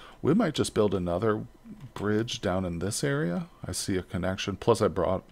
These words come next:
thirty, so I've got a whole bunch more. Um, screw it, let's just start it from right here. I'm gonna clear some of this out. Hey, that looks like a whole bunch of dirt right here. Yeah, baby.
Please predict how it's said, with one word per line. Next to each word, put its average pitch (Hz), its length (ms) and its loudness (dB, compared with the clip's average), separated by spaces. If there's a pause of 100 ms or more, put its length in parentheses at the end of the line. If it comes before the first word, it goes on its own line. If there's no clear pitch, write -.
(120)
thirty, 95 500 -2 (480)
so - 140 -6
I've 85 100 -4
got 92 120 0
a 85 40 -2
whole 101 300 0
bunch 95 360 -2
more. 87 640 -2 (600)
Um, 92 560 2
screw - 420 -4
it, - 80 -4
let's - 200 -2
just 107 140 -4
start 95 240 2
it 92 40 -2
from 90 200 -4
right 92 160 0
here. 92 400 0 (180)
I'm - 460 -18
gonna 92 140 -6
clear 87 280 -4
some 87 280 -2
of 82 60 -4
this 82 160 -6
out. 87 360 -2 (1700)
Hey, 95 100 -4
that 92 220 -2
looks 104 180 -4
like 90 160 -2
a 78 60 -8
whole 92 260 2
bunch 98 240 -2
of - 140 -8
dirt 101 260 2
right 87 220 -2
here. 98 320 0 (920)
Yeah, 92 300 -4
baby. 87 380 -8